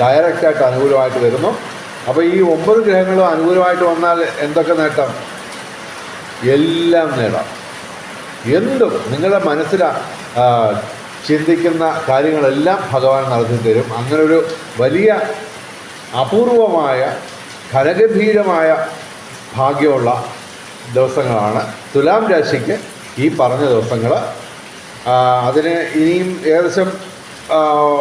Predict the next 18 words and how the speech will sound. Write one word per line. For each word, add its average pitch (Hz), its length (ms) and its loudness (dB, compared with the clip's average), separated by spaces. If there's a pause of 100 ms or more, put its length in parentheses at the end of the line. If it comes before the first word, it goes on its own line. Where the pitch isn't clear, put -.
(420)
ഏകദേശം 170 360 2
ഒരു 180 360 2
നാൽപത് 165 420 0
ദിവസം 165 260 2
കൊണ്ടുണ്ട് 151 640 -2 (160)
ഈ, 151 140 0
ആ, 147 680 -6 (180)
ഈ 156 160 0 (540)
അഞ്ച് 160 200 -2
ദിവസങ്ങൾ 139 800 0
വരാൻ. 104 320 2 (920)
അപ്പോൾ 139 240 0
തീർച്ചയായിട്ടും 135 640 0 (1040)
എന്തൊക്കെ 160 420 0
നേട്ടങ്ങളാണ്, 131 640 0
എന്തും 214 560 0 (360)
നേടാം. 117 280 2 (140)
അതായത് 147 380 2